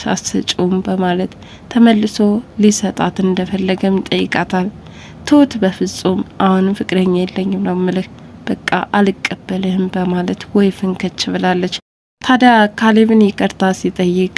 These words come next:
አባዬም ጭምር ነበረ። ካሌብ ከቅናት ተነስቶ "አንዳንድ ነገሮች ቢናገሩሽ እባክሽን ይቅርታ አድርግለት፣ እንዳትቀየሚው" በማለት ትሁትን ይወዷታልና፣ ደግሞም ካሌብ ትሁትን ቢወዳትም ደስተኛ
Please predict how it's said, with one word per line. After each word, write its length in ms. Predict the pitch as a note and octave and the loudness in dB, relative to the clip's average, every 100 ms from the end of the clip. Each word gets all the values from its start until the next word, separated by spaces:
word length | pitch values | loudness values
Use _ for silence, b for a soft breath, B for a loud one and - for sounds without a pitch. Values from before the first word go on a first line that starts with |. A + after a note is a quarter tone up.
| G3+ | -2
አባዬም 600 | G3 G3+ F#3+ F3+ F3+ F3+ | -2 -2 0 2 2 0
ጭምር 400 | - G3 F#3+ F#3 F#3+ | 0 -2 0 0 -2
ነበረ። 380 | F#3 - F#3 F3+ F#3 B B B B B | -6 -2 0 0 -2 B B B B B
ካሌብ 400 | - A3 A3 A3 A3+ | 0 2 4 2 -2
ከቅናት 560 | - G#3 G3 F#3+ F#3 F3+ - | 0 0 0 -2 -2 -2 -2
ተነስቶ 400 | F#3+ F3+ - - F#3+ G3 - | -2 -2 -4 -4 -2 -2 -2
"አንዳንድ 480 | G3+ F#3+ F3+ F3+ F3+ F#3 | 0 0 2 0 0 -2
ነገሮች 360 | F3+ - F#3 - | -4 -2 -4 -4
ቢናገሩሽ 720 | - F#3 F3+ F#3 F3+ F#3+ G3 - - | -2 0 0 -2 -4 -2 -4 -6 -4
እባክሽን 680 | F#3+ F#3 F#3 - - F#3 F#3+ G#3+ | 0 -2 -4 -8 -4 -2 -2 -2
ይቅርታ 460 | A3 G#3 F3+ - - | -4 -2 -4 -4 -4
አድርግለት፣ 640 | F3 F3+ F#3+ F#3 F#3 F#3 - | -4 -4 -4 -2 0 0 0
እንዳትቀየሚው" 1000 | G#3+ F#3+ F#3 - - F#3 F3+ F#3 F#3 F#3+ | 0 0 -4 -8 -6 -2 -2 -2 0 -2
በማለት 520 | - F#3+ F#3+ F#3 F#3+ - B B B B | -2 0 0 0 -2 -8 B B B B
ትሁትን 440 | - B3 A#3+ A3 G3 | 2 2 4 2 2
ይወዷታልና፣ 880 | F#3 F#3 - F3+ - F#3+ F#3+ F#3 F#3 G3 _ _ _ | 2 -2 -4 -6 -4 -4 0 2 2 0 _ _ _
ደግሞም 300 | - A#3 A3+ A3 G#3+ | 4 6 6 4 0
ካሌብ 440 | - G3 F#3+ F#3+ G#3 | 2 2 2 0 -2
ትሁትን 440 | - A#3+ A3+ A3+ A3 G#3+ | 0 2 4 4 4 2
ቢወዳትም 680 | G#3+ F#3+ F#3 - F3+ - F#3 | 2 2 2 -2 -2 -2 -4
ደስተኛ 480 | G3 G#3+ - A3 | -2 -4 2 4